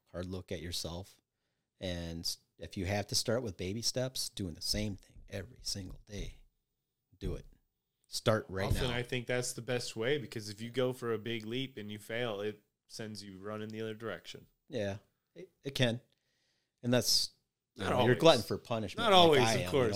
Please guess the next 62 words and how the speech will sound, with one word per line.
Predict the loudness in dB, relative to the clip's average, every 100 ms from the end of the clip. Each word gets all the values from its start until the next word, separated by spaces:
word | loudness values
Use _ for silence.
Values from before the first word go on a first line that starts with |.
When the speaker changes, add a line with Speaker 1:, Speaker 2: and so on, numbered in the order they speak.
| 2
Speaker 1:
know, |
I'm | 4
Speaker 2:
but, | 4 4 2
Speaker 1:
like, | 2
Speaker 2:
yeah. |
Speaker 1:
"I | 4
fail, | 4 4 4
I | 2 2
wanna | 0 -2
do | 0 2
it | 2
again," | 2 0 -4 -8 -16 -20
Speaker 2:
<laughs> | _ _ -6
Speaker 1:
you | -4
know? | -2 0
Speaker 2:
Right. | -2 -2 -10 -12
Speaker 1:
Um, | -8 -6 -8 -12 -16 -8
I'm | -6
gonna | -2
get | -2 -4
it | -2
right. | -2 -2 -6 -16
<laughs> | -20 _ _ -8 -4
Speaker 2:
Right. | -4 -4 -4
Well, | 0 2
and | 4
with, | 4 2 -2 -6
you | -4
know, | 0
with | 2 2 2
business, | 2 2 -4 -6 -10 -12
being | -8 -6
an | -6
entrepreneur, | -6 -8 -8 -8
you | -8
kinda | -10 -12
have | -10 -10 -10
to |
have | -12 -8
that | -6 -4
attitude | -4 -6 -14 -16 -18 _
Speaker 1:
Yes. | -8 -2
Speaker 2:
because | -2 -2 -4 -10 _
you're | -6 2
gonna | 2 2
try | 2 4 4
a |
lot | 2 -2
of | 0
<laughs> | 0
shit | 0 -2
that's | -6 -4
not | -6
gonna | -8 -12
work | -12 -14
out. | -14 -16 _ _ _ -6
Speaker 1:
So | 0
we | 4 6
have | 6
a | 2
good | -2 -4
friend | -6 -4 -6